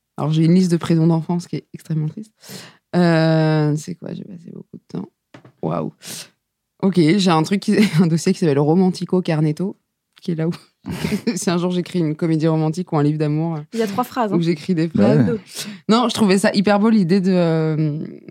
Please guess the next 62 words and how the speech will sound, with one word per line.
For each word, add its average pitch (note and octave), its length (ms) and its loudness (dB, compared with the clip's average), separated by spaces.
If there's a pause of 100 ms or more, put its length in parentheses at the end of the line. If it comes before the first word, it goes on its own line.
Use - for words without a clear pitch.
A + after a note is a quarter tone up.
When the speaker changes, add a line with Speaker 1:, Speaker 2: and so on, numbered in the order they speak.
(1000)
Speaker 1:
tu - 100 -10
sais, - 160 -4
quand D#3+ 180 -2
t'es, C#3 600 -6 (420)
parce - 80 -14 (140)
que C3+ 60 -4
je, C#3+ 140 0
je D#3+ 140 -2
me D#3+ 40 2
suis E3+ 140 0
dit F#3 60 0
que - 60 -8
si F3 120 0
un D3+ 80 4
jour E3 120 2
j'écrivais D3 300 0
un C3 520 2
livre D#3 360 0
ou C#3+ 60 0
un B2+ 120 0
film D3+ 260 0
d'amour, D#3 360 2
j'aimerais C#3 260 0
bien D#3 140 0
écrire D#3 220 0
un C#3 60 2
truc D#3 160 -4
sur D3+ 120 -2
les C3+ 100 0
gens D3+ 120 0
qui D3 120 -12
se - 120 -12
ratent, D#3 280 -6 (500)
parce - 80 -20
que E3 60 -18
je - 60 -18
trouve D3 120 -10
ça C#3+ 140 -6
hyper D3 280 -2
beau. D#3+ 200 -6 (340)
Euh... B2 440 -18 (560)
Les C#3 80 -6
gens C#3+ 160 -8
qui D3+ 140 -6
se - 140 -4
loupent, E3+ 180 0 (340)
ces C#3+ 160 -4
Speaker 2:
Comme C#3+ 120 0
Speaker 1:
histoires-là, D#3+ 380 2
Speaker 2:
un - 40 2
Speaker 1:
elles F3 60 2
me E3+ 40 2
Speaker 2:
fantasme. F3+ 300 0
Speaker 1:
fascinent. G#3 120 -4 (440)
Non, C4 180 2
mais E3 280 4
ça E3+ 140 -2
me E3+ 60 0
fascine F3+ 280 0
un F3 100 2
peu G3+ 200 0
les, D#3+ 360 2